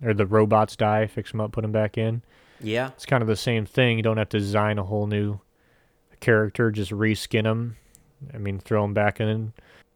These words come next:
Speaker 2: Even change up the code a little bit, like make their anger a little bit higher or their intelligence a little bit higher. Just simple tweaks can change a whole person.
Speaker 1: Yeah,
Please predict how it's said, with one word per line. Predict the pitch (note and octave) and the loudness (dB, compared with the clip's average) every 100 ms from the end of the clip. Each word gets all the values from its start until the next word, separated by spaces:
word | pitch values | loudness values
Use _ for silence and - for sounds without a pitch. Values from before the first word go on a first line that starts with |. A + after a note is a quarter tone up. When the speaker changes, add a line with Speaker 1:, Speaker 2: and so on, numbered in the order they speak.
| _ - | _ -6
Speaker 2:
Even | C3+ D3 | -4 -4
change | - D3 D3+ | -6 -8 -8
up | D3 | -8
the | |
code | - D#3+ E3+ | -8 -6 -4
a | |
little | C3+ A2 | -2 -4
bit, | G#2 F#2+ - | -2 -4 -4
like | G#2+ | -8
make | A2 - | -8 -6
their | G#2+ A2+ | -8 -6
anger | A2 A2+ A#2 | -8 -6 -6
a | |
little | A#2 A#2 | -4 -6
bit | A#2 - | -8 -10
higher | - A#2 A#2 C3 C#3 | -10 -8 -6 -4 -6
or | - A2 A2 A2 | -8 -8 -8 -8
their | A2 G#2+ | -8 -8
intelligence | G#2 A2 A2+ A2+ A2+ | -10 -8 -8 -8 -10
a | |
little | A#2 A#2 | -10 -10
bit | A#2+ | -10
higher. | B2 B2+ C#3+ | -10 -10 -12
Just | D#3 D#3 _ | -12 -14 _
simple | - F3+ - | -12 -10 -10
tweaks | - - E3+ - - - | -12 -8 -8 -8 -18 -16
can | A#2 A2 | -12 -10
change | C3 B2 A#2+ | -10 -10 -12
a | |
whole | - B2 | -10 -10
person. | - C3+ C3 - - _ _ _ - | -8 -10 -12 -18 -20 _ _ _ -4
Speaker 1:
Yeah, | A#2 A#2+ D3 | 2 2 2